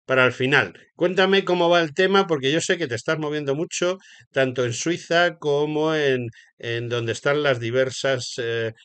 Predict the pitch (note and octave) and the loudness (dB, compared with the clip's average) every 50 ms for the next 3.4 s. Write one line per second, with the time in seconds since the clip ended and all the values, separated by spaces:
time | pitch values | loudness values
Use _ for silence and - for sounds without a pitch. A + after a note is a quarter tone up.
0 | _ _ _ A#2+ A#2+ A#2 A2 A#2 A#2+ C3 C#3 - - C#3+ - D3+ B2 - - A#2+ | _ _ _ -6 -4 -4 -2 -2 -2 -2 -2 -2 -2 -2 -2 -2 -4 -2 -4 -2
1 | A#2+ C3+ C3+ B2+ C#3+ C3 - - A#2 G#2+ G2 G#2 G2 - A2 G2 F2+ - - - | -2 -2 -2 -2 -4 -4 -4 -4 -4 -4 -2 -4 -4 -4 -4 -4 -4 -6 -4 -2
2 | F#3 G3 F#3+ E3 C3+ A2+ G#2 G2 D#3+ F3+ G3 F#3 F3+ F3+ F3 D3+ - D#3+ C#3 C#3 | -2 0 2 0 0 0 -2 -2 -2 0 2 2 2 2 0 0 -2 -6 -6 -6
3 | A#2+ F#2 E2 D#2+ - - E2+ - | -6 -8 -8 -12 -16 -16 -18 -18